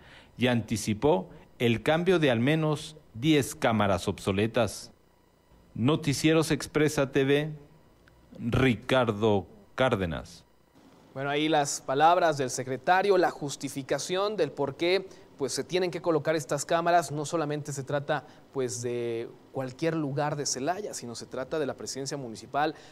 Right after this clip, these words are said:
Speaker 2: donde los ciudadanos acuden a hacer trámites. Como bien lo menciona el secretario de Seguridad Ciudadana, es la casa de todos los celayenses y tiene que estar bien, bien vigilada. Y vámonos ahora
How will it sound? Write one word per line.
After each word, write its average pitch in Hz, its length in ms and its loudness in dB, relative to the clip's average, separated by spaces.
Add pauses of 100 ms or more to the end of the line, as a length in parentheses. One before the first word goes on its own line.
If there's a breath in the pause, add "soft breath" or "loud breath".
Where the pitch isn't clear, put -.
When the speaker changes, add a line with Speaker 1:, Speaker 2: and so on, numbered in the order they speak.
Speaker 2:
donde 123 360 -4
los 117 120 -6
ciudadanos 131 400 -6
acuden 127 300 -8
a 117 40 -10
hacer 123 240 -6
trámites. 143 680 -6 (240 loud breath)
Como 123 180 -8
bien 165 140 -2
lo 170 40 -4
menciona 147 520 -6
el 120 100 -12
secretario 127 680 -8
de 107 60 -12
Seguridad 127 260 -10
Ciudadana, 139 400 -8 (180 loud breath)
es 139 120 -10
la 139 120 -4
casa 143 420 -6 (260)
de 117 140 -8
todos 131 460 -4
los 113 120 -12
celayenses 160 680 -4 (240 loud breath)
y 113 60 -18
tiene 143 280 -8
que - 80 -16
estar 131 380 -4 (400)
bien, 135 320 -4 (240)
bien 127 340 -8
vigilada. - 580 -14 (360 loud breath)
Y - 20 -20
vámonos 262 300 0
ahora 254 380 8